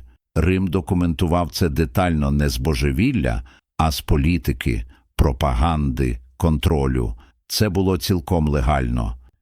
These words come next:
Я, Crown and Dagger. Тут немає цензури, тільки правда, яку Рим воліє забути.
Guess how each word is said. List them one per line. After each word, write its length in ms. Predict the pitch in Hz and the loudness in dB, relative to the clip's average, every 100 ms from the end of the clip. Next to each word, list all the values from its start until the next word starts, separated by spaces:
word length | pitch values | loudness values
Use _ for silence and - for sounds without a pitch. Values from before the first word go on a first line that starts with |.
| - | 0
Я, 400 | 80 110 127 123 _ - | 2 2 0 -2 _ -4
Crown 400 | 107 104 98 92 | 0 2 2 2
and 220 | 90 87 | 2 2
Dagger. 540 | 101 82 67 64 57 - - _ | 2 0 -2 -4 -6 -12 -18 _
Тут 340 | - 135 123 113 | 0 0 0 0
немає 520 | 123 131 120 82 69 | 2 2 0 0 -2
цензури, 680 | - 78 67 76 65 62 60 - | 0 0 0 0 0 0 -4 -6
тільки 360 | - 104 80 90 | 0 0 0 -4
правда, 600 | - 92 87 71 82 73 - | 0 0 0 -2 -2 -2 -4
яку 440 | 76 90 - 98 | 0 0 0 0
Рим 320 | 73 87 85 73 | 2 2 2 2
воліє 480 | 82 76 73 69 | 0 2 0 0
забути. 640 | 69 85 67 69 - 58 | 0 0 2 0 2 0